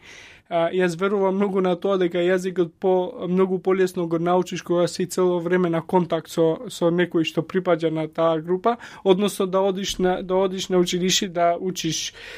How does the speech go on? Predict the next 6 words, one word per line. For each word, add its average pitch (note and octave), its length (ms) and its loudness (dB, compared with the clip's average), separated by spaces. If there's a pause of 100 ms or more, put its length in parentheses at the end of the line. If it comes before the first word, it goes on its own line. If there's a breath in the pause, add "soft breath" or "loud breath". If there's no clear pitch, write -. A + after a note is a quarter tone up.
(180 loud breath)
граматика F3 720 0 (100)
од, E3+ 240 0 (180)
а, F3 300 0
албански E3+ 480 2
јазик E3+ 400 0
или D#3+ 220 4